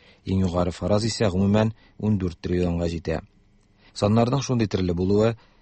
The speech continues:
газ ятмаларын һәм андагы газ күләмен ачыклауда төрле ысуллар кулланылуы, ә аларның еш кына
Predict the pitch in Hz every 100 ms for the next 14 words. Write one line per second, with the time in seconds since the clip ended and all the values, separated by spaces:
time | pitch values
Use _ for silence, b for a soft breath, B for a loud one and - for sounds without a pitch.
0 | b 98 95 98 - 107 107 117 117 110
1 | 95 95 98 95 90 101 101 - 92 92
2 | 95 92 85 - 87 90 107 120 b b
3 | b 95 101 107 - 107 98 90 - 85
4 | 87 85 78 73 - - b b b 90
5 | 92 90 92 113 120 92 98 - 95 95